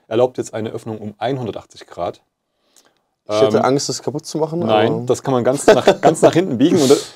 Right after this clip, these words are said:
Speaker 1: es geht nicht wirklich darum, dass es bis nach hinten geht, aber es geht darum, dass man nicht irgendwo so ein Limit hat, wo
Speaker 2: Ja.
Speaker 1: man grad dagegen pushen will, dann geht's nicht weiter. Man, manchmal braucht man halt ein bisschen mehr, je nachdem, wie man den Laptop nutzt, vielleicht nicht immer auf dem Tisch, sondern in der Schräglage.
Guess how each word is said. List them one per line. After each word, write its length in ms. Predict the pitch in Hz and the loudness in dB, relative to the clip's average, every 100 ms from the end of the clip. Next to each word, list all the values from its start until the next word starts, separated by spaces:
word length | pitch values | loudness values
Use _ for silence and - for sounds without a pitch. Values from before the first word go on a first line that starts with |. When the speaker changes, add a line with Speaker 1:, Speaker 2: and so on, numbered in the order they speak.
| - 104 | -14 -12
Speaker 1:
es 120 | - | 0
geht 220 | 160 170 | 0 2
nicht 140 | 131 | -2
wirklich 240 | 135 139 - | -2 -2 -6
darum, 280 | 113 123 127 | -2 -2 -2
dass 140 | 107 | -6
es 100 | 95 | -6
bis 200 | - 123 | -12 -8
nach 100 | 107 | -6
hinten 200 | 113 113 | -6 -6
geht, 180 | 98 104 | -6 -2
aber 100 | 110 | -4
es 120 | - | -2
geht 120 | 139 | 0
darum, 200 | 151 131 | 2 2
dass 120 | 120 | 0
man 100 | 120 | 0
nicht 140 | 120 147 | 0 0
irgendwo 400 | 139 147 135 131 | 0 2 2 2
so 120 | 113 | 2
ein 120 | 104 | 2
Limit 280 | 117 175 - | 2 2 0
hat, 140 | 120 | -2
wo 40 | 117 | 0
Speaker 2:
Ja. 80 | 123 | 0
Speaker 1:
man 120 | 117 | 0
grad 220 | 131 123 | -2 -2
dagegen 300 | 101 135 143 | -2 -2 -6
pushen 260 | - 143 123 | -12 -6 -2
will, 80 | |
dann 100 | 117 | -2
geht's 180 | 101 110 | -4 -6
nicht 120 | 110 | -10
weiter. 220 | 90 90 90 | -10 -10 -6
Man, 260 | 104 113 | -6 -2
manchmal 300 | 123 143 160 | -2 -2 -4
braucht 260 | - 131 - | 0 -2 -2
man 100 | 127 | -6
halt 160 | 113 | -6
ein 60 | 95 | -8
bisschen 240 | 104 - | -14 -10
mehr, 240 | 101 180 185 | -6 -4 -2
je 80 | 123 | -2
nachdem, 300 | 120 131 117 | -4 -4 -2
wie 80 | |
man 280 | 113 110 - | -2 -4 -8
den 140 | - 110 | -8 -8
Laptop 300 | - 110 151 | -6 -6 -4
nutzt, 260 | 190 - | -8 -8
vielleicht 240 | - 98 117 | -6 -6 -8
nicht 80 | |
immer 140 | 113 107 | -8 -8
auf 80 | 104 | -10
dem 100 | 104 | -12
Tisch, 220 | 170 - | -14 -10
sondern 240 | 104 104 | -8 -8
in 80 | 104 | -8
der 80 | 110 | -10
Schräglage. 680 | - - - 151 143 131 | -14 -14 -6 -4 -2 0